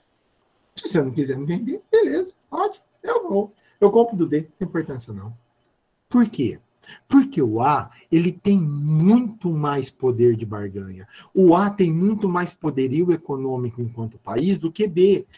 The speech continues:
Então, na hora de negociar, o A vai comprar muita coisa, diferente do B. Uma coisa que nós vamos ver,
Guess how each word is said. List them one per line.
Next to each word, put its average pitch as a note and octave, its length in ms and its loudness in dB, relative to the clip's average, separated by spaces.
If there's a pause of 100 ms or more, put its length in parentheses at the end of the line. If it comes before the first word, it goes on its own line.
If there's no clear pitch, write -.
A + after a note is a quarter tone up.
(200)
Então, G#3+ 320 0
na B3 160 2
hora F#3 340 0
de D3 140 -10
negociar, B2+ 840 -4 (680)
o G3+ 220 4
A A#3+ 140 4
vai E3+ 120 -6
comprar A3+ 320 -4
muita C#4 480 0
coisa, G#2 440 -10 (360)
diferente G3+ 460 -2
do G3 160 -4
B. G3+ 340 -2 (1500)
Uma A#3+ 140 2
coisa A#3+ 240 2
que G#3+ 80 -6
nós A3 220 0
vamos G#3 280 0
ver, F3 320 6